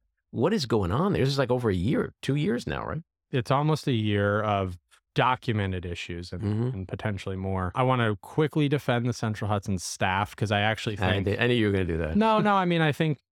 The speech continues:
Speaker 2: uh, and I've, I've been brutal on the
Speaker 1: Mm-hmm.
Speaker 2: company and the
Speaker 1: Mm-hmm.
Speaker 2: leadership and
Speaker 1: Mm-hmm.
Speaker 2: called for the C E O to resign.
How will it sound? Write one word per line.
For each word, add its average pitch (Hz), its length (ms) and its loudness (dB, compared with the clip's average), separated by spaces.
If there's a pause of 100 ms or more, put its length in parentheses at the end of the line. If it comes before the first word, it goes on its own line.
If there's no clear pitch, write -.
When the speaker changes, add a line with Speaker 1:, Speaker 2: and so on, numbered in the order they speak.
(200)
Speaker 2:
uh, 127 140 -2
and 147 120 4
I've, 139 340 0
I've 120 240 2
been 101 340 2 (100)
brutal 117 460 2
on 87 240 -2
the 104 60 0
Speaker 1:
Mm-hmm. 107 300 0
Speaker 2:
company 117 400 0
and 95 120 -2
the 90 60 -4
Speaker 1:
Mm-hmm. 98 80 -2
Speaker 2:
leadership 104 500 -2
and 95 160 -4
Speaker 1:
Mm-hmm. 98 180 -8
Speaker 2:
called 101 220 -2
for - 80 -8
the 95 80 -6
C 98 320 -6
E 101 40 -2
O 98 140 0
to 95 80 -4
resign. 95 500 0